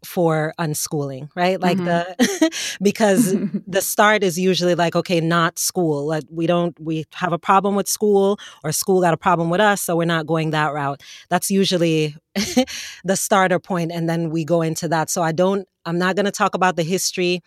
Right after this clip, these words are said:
Speaker 1: of public education, 'cause there's tons of research around that already
Speaker 2: Mm-hmm.
Speaker 1: all over the lands. Um, there, so what I will say is that for me, unschooling definitely started out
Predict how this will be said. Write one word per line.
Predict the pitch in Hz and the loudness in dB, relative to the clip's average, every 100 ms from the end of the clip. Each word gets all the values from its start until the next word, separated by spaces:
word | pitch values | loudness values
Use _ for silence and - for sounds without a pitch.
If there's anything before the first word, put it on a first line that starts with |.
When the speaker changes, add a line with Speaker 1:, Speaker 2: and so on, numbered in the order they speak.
| - - - - | -16 -20 -14 -10
Speaker 1:
of | 170 | -6
public | - 175 175 | -2 0 0
education, | 170 165 170 170 151 - 165 180 | 0 -4 -4 -2 -2 -2 -2 -2
'cause | - 143 | -4 -2
there's | 160 151 | -2 -4
tons | - - 170 | -4 -2 -2
of | 165 147 | -2 -4
research | 151 147 156 190 - | -4 -4 -4 -6 -4
around | 170 156 151 | -2 0 0
that | 151 151 | 0 0
already | 160 165 180 165 | 0 0 -2 -2
Speaker 2:
Mm-hmm. | - | -4
Speaker 1:
all | 165 160 | -6 -6
over | 160 | -4
the | 160 | -2
lands. | 160 147 147 214 - - - - - | -2 -2 -4 -6 -8 -14 -20 -20 -10
Um, | - 175 165 160 160 160 - _ _ _ | -4 0 0 0 -2 -6 -12 _ _ _
there, | 143 160 180 175 170 170 170 - _ | -8 0 2 2 2 2 0 -4 _
so | - - | -4 0
what | 185 196 | 2 4
I | 214 | 4
will | 185 175 196 220 | 2 4 4 4
say | - - 165 156 | 0 0 2 2
is | 143 156 139 | 0 -4 -2
that | 156 151 - - _ _ _ | -2 -2 -4 -12 _ _ _
for | - - 190 | -8 -2 0
me, | 190 208 190 131 147 - - - _ _ 202 | 2 2 2 0 -4 -8 -16 -20 _ _ 0
unschooling | 208 214 - 226 208 196 185 175 175 _ _ _ - 165 | 2 2 0 2 2 4 0 -2 -4 _ _ _ -20 -6
definitely | 165 196 - 220 214 185 | -2 0 0 0 0 -2
started | 185 - - 175 175 165 165 | -2 -2 0 2 2 0 -2
out | 170 170 170 | 0 2 0